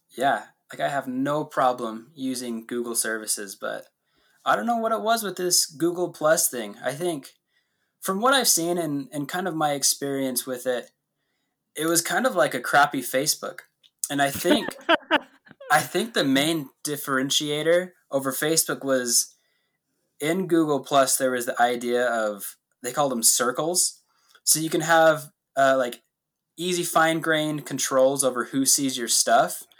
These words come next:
Speaker 1: So, like, like, you post pictures, uh, to, like,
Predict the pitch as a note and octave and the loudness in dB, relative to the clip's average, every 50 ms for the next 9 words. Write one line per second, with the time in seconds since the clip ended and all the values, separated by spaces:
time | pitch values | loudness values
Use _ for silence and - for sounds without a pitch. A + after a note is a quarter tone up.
0 | _ _ _ - - - - _ - - - E3+ E3+ E3 D#3+ D#3 C#3+ C#3+ - - | _ _ _ -20 -20 -20 -20 _ 0 4 4 6 8 8 8 8 6 4 -4 -12
1 | _ _ _ _ _ _ _ _ C#3 C3+ C#3+ D3+ D#3 D3+ D3 E3+ D#3+ D#3+ D#3 - | _ _ _ _ _ _ _ _ -6 -6 -4 -4 -4 -2 0 2 2 2 2 2
2 | - E3+ E3 E3 - E3 D#3 D3 C#3+ C3+ C3 - - _ _ _ _ _ - C3 | 2 -2 0 0 0 0 2 0 2 0 -2 -4 -6 _ _ _ _ _ 0 4
3 | B2+ B2 B2 A#2+ A#2 A2+ A2 - - _ _ _ - D#3+ C#3+ C3 B2 A2+ A2 - | 4 6 6 4 4 2 0 -2 -8 _ _ _ 0 2 2 2 0 0 -2 -8
4 | - | -18